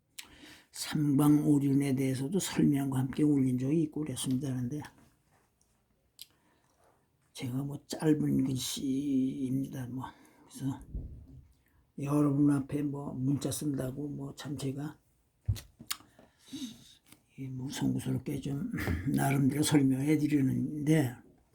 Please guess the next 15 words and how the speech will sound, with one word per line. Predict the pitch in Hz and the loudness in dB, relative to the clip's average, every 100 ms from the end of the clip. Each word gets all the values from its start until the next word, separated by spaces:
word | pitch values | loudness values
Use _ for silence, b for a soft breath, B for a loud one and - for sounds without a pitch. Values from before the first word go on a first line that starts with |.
| - _ _ - - _ _ b b b b b b _ _ _ - | -18 _ _ -20 -20 _ _ b b b b b b _ _ _ -4
건방지다고 | 139 151 156 147 147 139 156 147 143 | 6 8 8 8 6 4 2 2 0
생각 | 170 143 147 170 | 0 0 0 0
마시고 | 165 143 135 147 165 160 | -2 -6 -8 -6 -4 -2
이게 | 147 160 160 | -4 -6 -6
다 | 147 165 | -6 -4
우리네한테 | 156 147 - 139 139 135 127 - 175 - _ _ _ _ _ | -4 -6 -8 -6 -4 -4 -6 -8 -10 -10 _ _ _ _ _
살아가면서 | _ - 160 151 180 175 139 131 | _ -12 -6 0 2 2 -2 -4
다 | 151 147 - _ _ _ _ _ B B B B B B B - _ - _ _ _ _ _ _ _ - - - - - | -4 -4 -8 _ _ _ _ _ B B B B B B B -20 _ -20 _ _ _ _ _ _ _ -20 -20 -20 -16 -8
참조가 | - 190 180 165 156 143 | 0 6 8 8 6 8
될 | 175 190 | 8 8
만한 | 151 143 160 | 6 2 -2
글이 | - 156 165 170 | 0 2 0 -2
됩니다. | - 196 156 127 156 | 4 4 4 0 -4
그렇게 | 151 135 - 139 | -4 -6 -6 -10
돼서 | 139 139 120 139 156 | -6 -6 -4 -8 -10